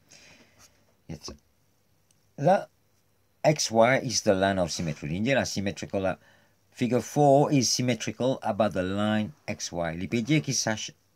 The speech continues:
figure là. Right? Si, il est symmetrical about the line X Y. Quand X Y était, get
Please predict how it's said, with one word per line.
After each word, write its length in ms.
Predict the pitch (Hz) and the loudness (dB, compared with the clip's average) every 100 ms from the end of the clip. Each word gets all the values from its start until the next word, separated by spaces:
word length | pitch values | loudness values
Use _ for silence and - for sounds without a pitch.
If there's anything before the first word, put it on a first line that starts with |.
| _ | _
figure 440 | - 113 85 85 | -8 -6 -2 -2
là. 240 | 78 139 - _ _ _ _ _ _ _ _ _ - | 0 0 -2 _ _ _ _ _ _ _ _ _ -10
Right? 220 | - 107 - - | -6 -6 -8 -20
Si, 440 | - - 110 95 - _ - | -14 -6 -4 -4 -6 _ -6
il 80 | |
est 40 | 110 | -4
symmetrical 720 | - 127 123 - 113 135 160 - - | -2 -2 -2 -4 0 2 0 -4 -12
about 640 | 90 82 135 139 92 78 - _ _ | -10 2 4 6 2 0 -10 _ _
the 100 | 95 | -4
line 500 | 98 101 107 110 113 - | -2 0 0 0 -2 -6
X 220 | - - | -8 -8
Y. 260 | - 87 78 | -4 -4 -4
Quand 140 | - 135 | -4 -6
X 220 | - 135 - | -6 -6 -2
Y 200 | 123 123 | -2 0
était, 220 | 127 123 | -2 -4
get 140 | 113 | -6